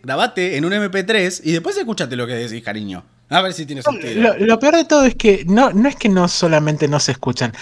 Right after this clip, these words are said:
Speaker 2: repiten como bobitos, ¿entendés? Entonces, este, a todos los que le preguntaban era exactamente el mismo discurso. No porque, eh, se va a terminar la sociedad, se va a terminar la sociedad, se va a terminar la sociedad,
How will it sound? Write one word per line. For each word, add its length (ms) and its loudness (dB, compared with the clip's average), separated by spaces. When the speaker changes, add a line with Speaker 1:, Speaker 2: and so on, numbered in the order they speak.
Speaker 2:
repiten 520 4
como 240 4
bobitos, 580 4
¿entendés? 440 -4
Entonces, 400 4
este, 240 -2
a 140 4
todos 260 8
los 120 8
que 80 8
le 80 12
preguntaban 440 8
era 240 8
exactamente 520 2
el 40 6
mismo 200 6
discurso. 460 -2
No 180 6
porque, 540 4
eh, 80 -2
se 120 -4
va 80 4
a 40 -4
terminar 300 2
la 100 6
sociedad, 340 -2
se 140 -4
va 80 2
a 20 -4
terminar 300 0
la 80 0
sociedad, 320 -4
se 100 -2
va 80 4
a 20 -2
terminar 300 -2
la 80 4
sociedad, 380 2